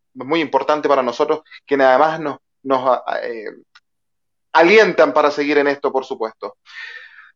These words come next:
Metámonos en Chile-Uruguay, uno a uno. Miguel Relmuán, iba ganando Chile uno a cero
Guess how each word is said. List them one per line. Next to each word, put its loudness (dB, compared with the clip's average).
Metámonos 6
en 4
Chile-Uruguay, 6
uno 4
a 8
uno. 6
Miguel 2
Relmuán, 4
iba 2
ganando 4
Chile -2
uno 4
a 6
cero 4